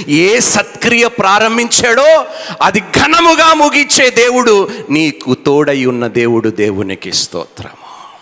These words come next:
అందుకని చాలాసార్లు అంటారు, వివాహాలు కూలిపోయినా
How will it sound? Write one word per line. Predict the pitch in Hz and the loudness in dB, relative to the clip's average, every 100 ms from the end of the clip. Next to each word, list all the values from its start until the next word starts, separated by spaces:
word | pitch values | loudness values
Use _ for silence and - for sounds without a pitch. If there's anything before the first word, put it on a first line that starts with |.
| _ _ _ _ _ _ _ _ _ - | _ _ _ _ _ _ _ _ _ -8
అందుకని | 117 139 151 147 139 | -4 -2 -2 -2 -2
చాలాసార్లు | 147 165 160 160 160 | 0 -2 0 -2 -2
అంటారు, | 151 143 131 - - - _ _ _ _ _ _ _ _ _ _ - _ _ _ _ | -2 -4 -6 -8 -20 -20 _ _ _ _ _ _ _ _ _ _ -20 _ _ _ _
వివాహాలు | 110 113 139 147 143 143 | -2 0 -2 -2 -2 -2
కూలిపోయినా | 143 147 143 147 139 139 143 151 | -2 -2 -2 0 -2 0 -4 -6